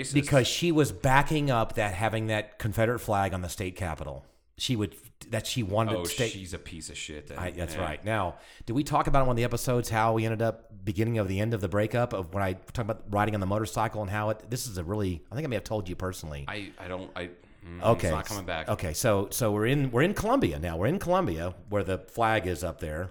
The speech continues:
Speaker 1: Colombia,
Speaker 2: And,
Speaker 1: not
Speaker 2: uh, I,
Speaker 1: Colombia.
Speaker 2: I think we're struggling a little bit because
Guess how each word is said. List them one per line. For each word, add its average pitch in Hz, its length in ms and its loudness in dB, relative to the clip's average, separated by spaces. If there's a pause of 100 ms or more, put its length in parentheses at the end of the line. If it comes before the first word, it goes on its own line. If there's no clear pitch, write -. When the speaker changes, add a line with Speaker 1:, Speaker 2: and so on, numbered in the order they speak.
Speaker 1:
Colombia, 80 560 -8
Speaker 2:
And, 110 220 0
Speaker 1:
not 113 40 -2
Speaker 2:
uh, 117 200 0
I, 127 120 2
Speaker 1:
Colombia. 104 180 -2
Speaker 2:
I - 40 0
think 160 220 -2
we're 117 240 2
struggling 117 360 0
a - 20 -2
little 95 160 -4
bit 95 100 -4
because 95 580 -2